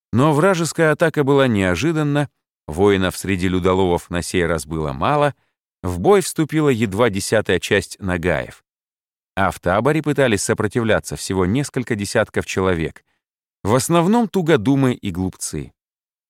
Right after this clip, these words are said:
Остальные, благоразумно побросав всё, что можно, стремительно дали дёру, и почти половина смогла уйти от погони. Могло спастись и большее число, однако быстро выбраться из толчии Чамбула повезло далеко не всем,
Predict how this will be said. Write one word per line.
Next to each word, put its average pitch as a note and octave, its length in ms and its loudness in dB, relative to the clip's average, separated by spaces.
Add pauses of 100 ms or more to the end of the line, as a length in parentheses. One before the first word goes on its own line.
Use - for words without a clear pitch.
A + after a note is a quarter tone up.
(460)
Остальные, F#3 560 0
благоразумно F#2+ 640 2
побросав G2+ 500 0
всё, - 220 -2
что - 220 -4
можно, B2 340 -4
стремительно D3 640 -2
дали A#2+ 240 0
дёру, D#2+ 400 -2 (540)
и G2+ 100 0
почти A#2+ 320 2
половина B2+ 440 2
смогла A#2 540 0
уйти G2 340 0
от F2 140 2
погони. F2+ 520 -2 (560)
Могло F2 320 0
спастись - 540 -4
и E2 80 -4
большее E2+ 420 -4
число, D#2 420 -8 (340)
однако A2 400 0
быстро C3 320 -2
выбраться A2+ 420 0
из G2+ 120 -2
толчии A2 500 -2
Чамбула G2+ 560 -4
повезло G#2+ 400 -2
далеко A#2+ 320 0
не C3+ 140 0
всем, D2+ 340 -4